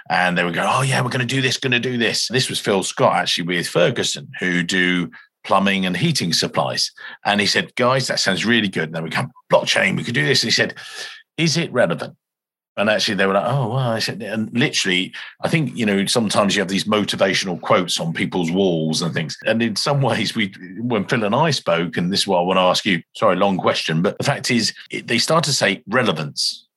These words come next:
you know, and the relevance to your treasury team and the relevance. And I know a lot of the sessions that, you know, come up, people are, "Shall I go to that session? Or is it quite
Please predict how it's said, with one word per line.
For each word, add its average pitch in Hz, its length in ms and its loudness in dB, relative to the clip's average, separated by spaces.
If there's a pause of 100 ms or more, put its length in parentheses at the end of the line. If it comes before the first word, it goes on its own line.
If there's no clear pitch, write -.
you 98 60 -4
know, 95 60 4
and 95 100 2
the 101 60 2
relevance 104 600 0
to 98 120 0
your 92 120 2
treasury 90 400 0
team 85 260 2
and 87 80 2
the 87 80 2
relevance. 90 500 2
And 92 80 0
I 95 100 0
know 127 220 0
a - 0 -
lot 113 220 0
of 101 80 -8
the 101 80 2
sessions 92 720 2 (440)
that, 95 240 0
you 104 100 0
know, 87 100 2
come 98 140 0
up, 92 160 2
people 95 300 0
are, 90 120 2 (280)
"Shall - 180 -2
I 139 80 2
go 147 160 0
to 135 140 -2
that 120 200 0
session? - 320 -4
Or 127 120 0
is 139 100 2
it 147 140 -4
quite 123 300 0